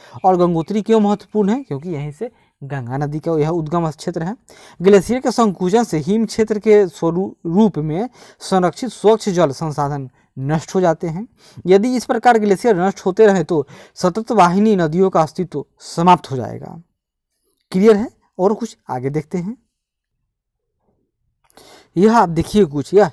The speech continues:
हिमालयन रिवर सिस्टम का एक मैप है।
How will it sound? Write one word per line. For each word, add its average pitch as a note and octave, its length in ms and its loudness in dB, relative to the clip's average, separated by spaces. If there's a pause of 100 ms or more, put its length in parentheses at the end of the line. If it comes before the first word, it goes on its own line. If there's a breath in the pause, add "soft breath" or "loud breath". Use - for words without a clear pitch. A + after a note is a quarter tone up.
हिमालयन F3+ 460 2
रिवर F#3 340 -4
सिस्टम D3 440 -10
का G3+ 220 -12 (260 loud breath)
एक E3 240 0 (240)
मैप D3+ 400 2
है। C3+ 200 -20